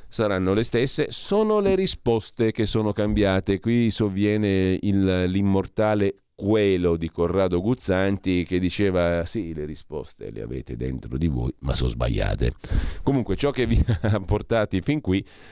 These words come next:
non potrà condurvi oltre. Bisogna cominciare a fare cose mai fatte prima. Sappiamo con certezza che un tre per cento delle persone è in grado di raggiungere risultati straordinari.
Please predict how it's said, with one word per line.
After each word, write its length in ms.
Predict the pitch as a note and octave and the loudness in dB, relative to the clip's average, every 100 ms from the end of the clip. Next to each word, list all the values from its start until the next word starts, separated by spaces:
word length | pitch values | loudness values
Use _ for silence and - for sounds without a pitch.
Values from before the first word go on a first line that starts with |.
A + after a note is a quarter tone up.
| - | -4
non 260 | - A2+ B2 | 0 0 2
potrà 360 | A#2 - G#2 | 0 0 -2
condurvi 600 | G2+ G#2+ G#2 A2+ A2 G#2+ | 0 0 2 2 2 2
oltre. 460 | A#2 B2+ F2+ - C2 | 2 2 0 -2 -6
Bisogna 340 | E2+ E2 G#2+ G2+ | -2 0 2 0
cominciare 440 | F#2+ F#2 A2 G#2+ | 0 0 0 0
a 60 | F#2+ | 0
fare 220 | F#2+ F#2 | 0 0
cose 300 | G#2 G2+ G2 | 2 2 2
mai 160 | F#2+ | -2
fatte 300 | F#2+ F#2 G2+ | 0 -2 -2
prima. 360 | F#2+ A#2+ A2 B1+ - _ | 0 0 0 -2 -10 _
Sappiamo 540 | - - - C2+ F2+ G2+ | -12 -8 -4 -2 0 0
con 160 | F#2+ | -2
certezza 480 | F#2 F2+ - A2+ - | -2 -2 0 0 0
che 80 | G#2 | 0
un 140 | F#2 | -2
tre 180 | - G2 | 0 0
per 160 | - F2+ | 0 0
cento 340 | - F#2+ G2 | 0 0 0
delle 200 | F2 E2 | 0 0
persone 500 | E2 D#2+ - G2+ A2 | 0 0 0 0 2
è 40 | G#2 | 0
in 100 | F2+ | 2
grado 280 | F2 G2 | 2 0
di 120 | F#2 F2+ | 0 0
raggiungere 640 | E2+ D#2 G#2 G#2 F2 D#2 | 0 0 0 2 0 0
risultati 760 | E2+ B2 G2+ G#2+ - G2 G#2 G#2+ | 0 0 0 -2 0 -2 0 -2
straordinari. 960 | - F#2+ F#2+ G#2+ G#2 G#2+ B2+ F2+ C2+ | 0 0 2 0 0 0 0 -2 -4